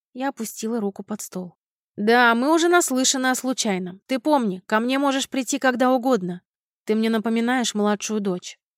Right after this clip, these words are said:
Такая же неспокойная была. Мужчин била. Думал, не возьмёт замуж никто, а нет. Нашёлся, полюбил, добился её, она любит его до безумия. Приходи просто, у меня всегда есть сладкое, я тоже его люблю.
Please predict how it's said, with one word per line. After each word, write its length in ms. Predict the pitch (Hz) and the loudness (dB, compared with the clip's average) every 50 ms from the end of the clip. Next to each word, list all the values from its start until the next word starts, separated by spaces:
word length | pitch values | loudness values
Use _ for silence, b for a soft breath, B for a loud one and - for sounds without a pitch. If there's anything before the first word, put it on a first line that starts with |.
| _ _ _ | _ _ _
Такая 380 | - 226 226 - 294 277 233 214 | 0 0 2 4 4 4 4 4
же 100 | 190 202 | 2 0
неспокойная 720 | 202 202 202 - - 240 240 - 240 202 185 180 180 180 | 0 0 -2 0 -2 -4 0 2 0 2 2 0 -2 -2
была. 360 | 175 185 180 175 170 185 190 _ _ _ _ _ - | -2 -2 -2 -4 -6 -8 -14 _ _ _ _ _ -6
Мужчин 440 | 214 262 269 - - 214 214 214 | -4 -2 -2 -2 -2 -2 -2 -2
била. 360 | 190 202 202 190 185 180 185 - _ _ | 0 0 0 0 0 -2 -4 -10 _ _
Думал, 300 | 220 214 240 247 254 254 | -4 -2 -2 0 0 0
не 120 | 254 262 | 0 2
возьмёт 400 | 262 269 269 247 277 262 226 190 | 2 2 2 2 0 0 -2 0
замуж 320 | 185 208 190 185 185 185 - | 0 0 0 0 -2 -4 -4
никто, 320 | 185 185 - - - 190 | -6 -8 -6 -4 -2 -2
а 100 | 226 269 | 0 0
нет. 340 | 302 269 247 254 - - - _ _ _ - | -2 -2 -4 -4 -6 -8 -16 _ _ _ -6
Нашёлся, 520 | 220 254 277 - - 202 226 - - 262 | -4 -4 -2 0 0 0 0 0 -2 -2
полюбил, 460 | - 240 226 214 196 180 202 220 233 | 0 2 2 2 2 4 2 2 4
добился 520 | 208 214 202 180 196 202 220 214 - - 220 | 4 2 2 4 2 0 0 -2 -2 0 0
её, 220 | 202 196 196 208 | 2 2 2 2
она 220 | 226 262 302 330 | 2 2 2 2
любит 280 | 285 247 262 233 254 - | 2 2 0 -2 -2 -2
его 200 | 220 202 190 214 | 0 0 0 2
до 100 | 208 220 | 2 2
безумия. 580 | 190 196 208 175 196 196 196 196 180 180 180 - _ _ _ _ _ _ _ _ | 2 2 0 2 2 2 2 2 0 -2 -6 -10 _ _ _ _ _ _ _ _
Приходи 400 | 294 294 - 349 359 320 392 349 | -2 0 4 4 6 6 6 4
просто, 400 | - 247 254 262 247 - - 196 | 6 4 4 4 4 0 0 0
у 60 | 208 | 0
меня 160 | 220 247 277 | 0 0 -2
всегда 300 | 277 - 320 285 262 320 | 0 0 0 2 4 4
есть 200 | 311 302 247 226 | 4 4 4 0
сладкое, 500 | - - 220 220 220 - _ - 190 - - | 0 0 0 0 0 -2 _ -10 -12 -12 -8
я 180 | 220 220 247 | -4 -4 -2
тоже 280 | - 294 294 285 247 247 | 2 2 2 2 2 2
его 120 | 220 208 | 2 2
люблю. 420 | 202 196 190 180 190 175 185 190 | 2 2 2 0 -2 -2 -4 -6